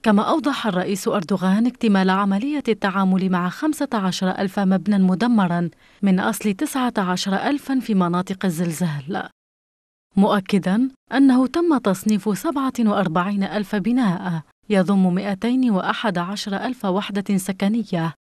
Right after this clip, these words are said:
على أنها منهارة أو تحتاج لهدم عاجل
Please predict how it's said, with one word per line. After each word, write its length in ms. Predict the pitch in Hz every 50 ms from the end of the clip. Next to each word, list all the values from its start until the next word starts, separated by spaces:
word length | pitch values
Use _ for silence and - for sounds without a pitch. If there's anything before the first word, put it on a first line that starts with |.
| _ -
على 240 | 180 175 180 185 180
أنها 480 | - - 311 311 294 269 254 269 254
منهارة 680 | 226 214 214 196 175 170 185 185 165 160 160 - - - - _ _
أو 100 | 202 202
تحتاج 480 | 180 185 185 - - - 208 196 180 180
لهدم 540 | 190 175 180 160 170 202 160 196 190 190 185
عاجل 640 | 190 202 247 247 202 165 - 175 170 165 175 180